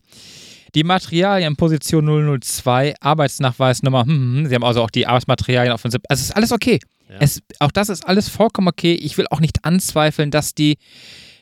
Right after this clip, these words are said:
Speaker 1: diese Teile da und für welche Teile sich entschieden haben. Es ist alles okay. Äh, Nummer betreffend, äh, die Arbeiten auf den Aufbau des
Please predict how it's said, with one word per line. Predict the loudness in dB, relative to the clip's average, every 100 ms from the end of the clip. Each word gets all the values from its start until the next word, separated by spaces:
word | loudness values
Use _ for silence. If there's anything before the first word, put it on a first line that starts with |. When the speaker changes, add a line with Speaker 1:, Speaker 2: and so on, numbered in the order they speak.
| _ _ _
Speaker 1:
diese | -2 0 0
Teile | 0 2 2
da | 2 0 0
und | -2 -2
für | 0
welche | 0 0
Teile | 0 0
sich | 0 -4
entschieden | -4 -2 0 2
haben. | 0 -2 -8 -2
Es | 0
ist | 0 0
alles | 0 0
okay. | -6 -8 -10 _ _ -20 -20 -20 _ _
Äh, | 0 0
Nummer | 0 0 0
betreffend, | 0 -2 -2 0 0 0 -4 _
äh, | -2
die | 0 -2
Arbeiten | 0 2 0 -2 -2
auf | -2 0
den | -2 2
Aufbau | 0 2 0
des | -2